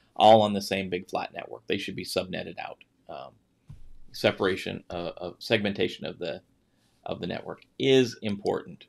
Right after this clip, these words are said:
Um, all the thousand dollars that have gone into cable testing equipment. <laughs> Yeah.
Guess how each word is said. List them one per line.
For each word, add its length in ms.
Um, 420
all 160
the 80
thousand 440
dollars 400
that 280
have 160
gone 240
into 200
cable 340
testing 380
equipment. 500
<laughs> 560
Yeah. 460